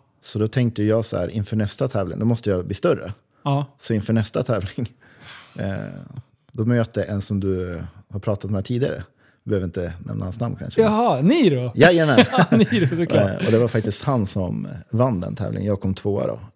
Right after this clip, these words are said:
Speaker 2: Ja.
Speaker 1: och då kom ju han in, han var inte större än mig direkt, men han var hårdare. Och då
Speaker 2: Ja.
Speaker 1: tänkte jag, vad fan, första tävlingen förlorar jag för att jag
Speaker 2: <laughs> Okej.
Speaker 1: inte är i form och näs-, eller, nej, ja, precis, inte är tillräckligt stor, och nästa tävling förlorar för att jag inte är i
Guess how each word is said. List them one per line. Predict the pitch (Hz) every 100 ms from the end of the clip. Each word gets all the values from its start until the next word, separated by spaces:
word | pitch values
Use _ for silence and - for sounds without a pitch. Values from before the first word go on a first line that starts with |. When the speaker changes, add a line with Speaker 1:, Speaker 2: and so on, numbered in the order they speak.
| 120 123
Speaker 2:
Ja. | 127 -
Speaker 1:
och | - 110
då | 117
kom | - 131
ju | 107
han | 117 117 101
in, | 107 95 90 90 - _ _
han | 113
var | 110
inte | -
större | - - 151 139 78
än | 64
mig | 64 69
direkt, | 69 65 -
men | 98
han | 107
var | 98
hårdare. | 120 101 135 - - _ _ _ _
Och | 117
då | 127
Speaker 2:
Ja. |
Speaker 1:
tänkte | 135 113 113
jag, |
vad | 110
fan, | 123 113 107 - _ _ _
första | - 135 - 151
tävlingen | 147 123 110
förlorar | 113 107
jag | 95
för | 101
att | -
jag | 110 104 - - -
Speaker 2:
<laughs> | - - -
Okej. | - - 135
Speaker 1:
inte | 120 120
är |
i | 104
form | - 139 104 101
och | 117
näs-, | 107 - - - - -
eller, | 123 113 - - - 214 -
nej, | 139 131 95 -
ja, | 127
precis, | 120 113 98 -
inte | 117 -
är | 104
tillräckligt | 101 101 95
stor, | - 156 139 131
och | 117
nästa | 107 -
tävling | 110 98 87
förlorar | 101
för | 90 90
att |
jag | 92
inte | 92 87
är |
i | 82